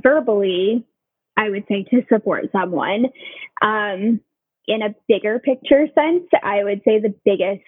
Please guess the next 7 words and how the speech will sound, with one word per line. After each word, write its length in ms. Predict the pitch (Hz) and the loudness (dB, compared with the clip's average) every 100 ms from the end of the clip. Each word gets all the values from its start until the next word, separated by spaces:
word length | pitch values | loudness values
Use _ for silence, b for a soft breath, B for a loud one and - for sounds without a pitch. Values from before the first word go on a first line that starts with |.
| - | 0
thing 720 | 214 220 240 247 254 254 277 _ _ _ _ _ | 0 0 0 0 0 0 -4 _ _ _ _ _
is 440 | 247 214 208 208 202 _ _ _ 233 | 0 2 2 -2 -6 _ _ _ 0
including 960 | 233 - - 226 220 196 139 147 214 226 - | 0 -2 0 2 2 0 0 -4 -4 -6 -2
that 220 | 175 - | -2 -2
person. 640 | 196 135 - - 78 247 - B B B | -4 -4 -2 -4 -4 -6 -8 B B B
I 680 | - 220 233 240 247 247 - - | -2 0 0 2 2 0 -2 2
feel 540 | 233 220 220 214 208 | 4 4 2 2 0